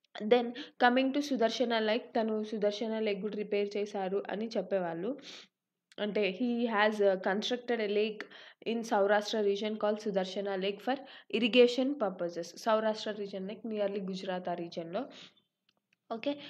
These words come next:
జు-, దీన్-, ఇది ఏ, దేంట్లో రాసిందంటే, జూనాగర్ రాక్ ఇన్‌స్క్రిప్షన్‌లో రాసి ఉంది that చంద్రగుప్త మౌర్య has constructed a lake called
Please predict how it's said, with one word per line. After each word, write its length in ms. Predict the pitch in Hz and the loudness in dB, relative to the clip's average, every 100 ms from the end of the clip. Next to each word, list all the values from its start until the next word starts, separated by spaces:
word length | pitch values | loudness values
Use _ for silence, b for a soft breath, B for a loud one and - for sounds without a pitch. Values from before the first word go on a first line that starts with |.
| B - | B -10
జు-, 500 | 190 185 165 - - | -6 -4 -2 -4 -2
దీన్-, 340 | 196 240 240 233 | 0 2 2 0
ఇది 180 | 233 | 2
ఏ, 280 | 262 220 220 | 6 6 6
దేంట్లో 440 | 190 214 226 247 262 | 6 6 6 4 2
రాసిందంటే, 720 | 240 208 - 208 175 175 269 | 6 4 4 2 2 6 6
జూనాగర్ 600 | 247 220 233 226 226 247 | 6 4 6 6 4 8
రాక్ 280 | 208 185 190 | 10 10 8
ఇన్‌స్క్రిప్షన్‌లో 840 | 196 - 190 185 - 190 214 349 B B - | 4 8 10 12 12 12 12 12 B B 8
రాసి 360 | 202 190 - 190 | 12 12 10 4
ఉంది 220 | 180 208 | 6 10
that 280 | 220 294 - B - | 12 12 8 B 0
చంద్రగుప్త 520 | 226 214 214 220 - | 2 4 6 6 6
మౌర్య 300 | 208 180 185 | 4 4 4
has 220 | 208 190 - | 2 2 2
constructed 460 | 185 185 190 190 190 | 0 2 2 6 12
a 40 | |
lake 280 | 240 240 233 | 12 12 10
called 300 | - 180 175 | -2 -2 -2